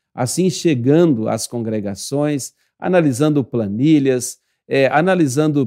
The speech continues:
pedidos de subsídios especiais, oferecendo também recursos, é, e estratégias missionárias para tantas congregações. E assim, tivemos o grande privilégio, como departamento, né, de expansão missionária,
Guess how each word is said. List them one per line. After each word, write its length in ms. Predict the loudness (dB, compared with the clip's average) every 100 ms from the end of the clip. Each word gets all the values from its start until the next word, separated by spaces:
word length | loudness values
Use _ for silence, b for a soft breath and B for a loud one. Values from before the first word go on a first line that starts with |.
| -2 2
pedidos 600 | 2 4 2 2 2 0
de 100 | -6
subsídios 720 | -6 -8 -4 -2 -2 -4 -8
especiais, 1040 | -12 -12 -12 -12 -6 -2 0 0 -2 -10 _ _ _
oferecendo 680 | -2 2 2 2 0 -2 0
também 400 | -2 -2 0 0
recursos, 1000 | -2 -4 _ -4 -2 -4 -4 -6 -6 -14 _ _ _
é, 240 | 0 0 2
e 100 | 0
estratégias 960 | 0 0 0 2 2 4 2 0 -4
missionárias 840 | -4 -4 -4 -6 -4 -2 0 -2 -4
para 240 | -2 -2
tantas 440 | 0 -2 -2 -4 -6
congregações. 880 | -6 -4 -2 -2 -6 -8 -8 -8 -6
E 100 | -4
assim, 400 | -4 -4 -4 -6 _ _ _
tivemos 380 | -4 0 0 0
o 60 | 0
grande 340 | 2 2 0
privilégio, 640 | -2 -2 0 2 2 0
como 200 | -4 -6
departamento, 1080 | -2 0 2 0 -2 0 2 2 0 -4 _ _
né, 120 | -6
de 120 | -4
expansão 500 | -4 -2 -4 -2 -4
missionária, 720 | -2 -4 -6 -4 0 2 0